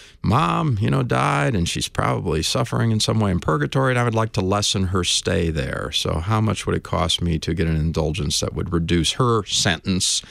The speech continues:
get her more quickly to heaven?" You know, um, and you could do this for, there were, there were indulgences that were for, like,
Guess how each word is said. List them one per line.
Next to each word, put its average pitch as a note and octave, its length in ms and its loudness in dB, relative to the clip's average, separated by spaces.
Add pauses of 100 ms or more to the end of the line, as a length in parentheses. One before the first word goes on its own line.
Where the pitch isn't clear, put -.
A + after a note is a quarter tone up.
(240)
get G2 140 0
her G2+ 160 0 (160)
more A2 240 2
quickly G2+ 540 -2 (240)
to G2+ 100 0
heaven?" G2 500 0 (380)
You - 100 0
know, F2+ 380 2 (480)
um, F2+ 340 0
and G2+ 160 0
you B2 120 0
could C3+ 180 -2
do A#2+ 180 2
this A2+ 360 2
for, F#2 580 -2 (180)
there A#2+ 160 0
were, A#2+ 160 2
there A#2+ 400 -4
were A2+ 200 0
indulgences F#2+ 760 0
that F#2 160 0
were F2+ 160 0
for, F#2 180 -2
like, F2 320 -2